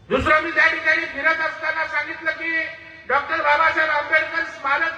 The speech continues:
फार मोठं उभं राहिलं, परंतु स्विमिंग पूल चालू नाही, तिथल्या व्यवस्था नाहीये.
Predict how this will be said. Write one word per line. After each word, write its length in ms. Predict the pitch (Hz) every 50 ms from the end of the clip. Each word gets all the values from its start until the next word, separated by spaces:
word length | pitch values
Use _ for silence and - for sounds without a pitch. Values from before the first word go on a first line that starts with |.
| - -
फार 180 | 277 320 359 339
मोठं 240 | 330 330 339 349
उभं 260 | 349 330 311 311 311 320
राहिलं, 340 | 330 302 - - 523 - - - - - - - - - - - - _ _ _ _ _ _ _ _ _ _ _ _ _ _ _ _ _ _ _ _ _ _ _ _ _ _ _ _ _ _ _ _ _ -
परंतु 360 | 240 254 254 - 262 247 -
स्विमिंग 340 | - 226 226 247 262 254 254
पूल 200 | 247 254 247 240
चालू 320 | 240 240 226 226 226 226
नाही, 220 | 226 233 233 226 220
तिथल्या 260 | 214 208 214 220 214
व्यवस्था 520 | 208 202 202 214 233 240 226 - 247 240 233
नाहीये. 460 | 233 214 214 220 226 226 226 220